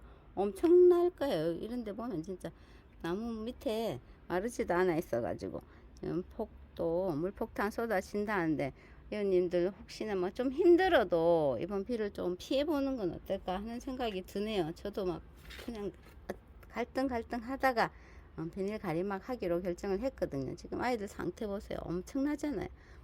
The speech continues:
돌, 돌같이 느껴지지 않는 아이들이 거의 없습니다. 그런데 여기서 또 그 많은 양의 빗물을 먹었다 하면, 음, 좀 너무 뿌리가 약하고 여름에 힘들었고 막 그런 아이들이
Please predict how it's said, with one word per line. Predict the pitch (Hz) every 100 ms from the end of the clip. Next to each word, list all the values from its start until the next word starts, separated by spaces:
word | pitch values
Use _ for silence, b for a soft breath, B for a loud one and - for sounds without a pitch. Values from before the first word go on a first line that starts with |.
| -
돌, | 180 208 226 233 B B B -
돌같이 | 208 220 262 - 302
느껴지지 | 311 - 233 214 -
않는 | - 165 214
아이들이 | 254 247 180 165
거의 | - 175 254
없습니다. | 269 - 196 214 - - - - - -
그런데 | 175 165 160 190 190
여기서 | 180 214 - 156 -
또 | 233 269
그 | -
많은 | 220 208 139 156
양의 | 185 196 180
빗물을 | 180 185 190
먹었다 | 175 214 - - -
하면, | 302 254 180 190 156 - B B B B -
음, | - - - -
좀 | - -
너무 | 151 190 233 180 - -
뿌리가 | - 226 214 185 170 170
약하고 | - - 233 214 190 185 180 180 B B B
여름에 | 185 208 202
힘들었고 | 196 - 262 254 226 - - 180 185
막 | 180 196
그런 | - 202 226
아이들이 | 196 175 160 160 156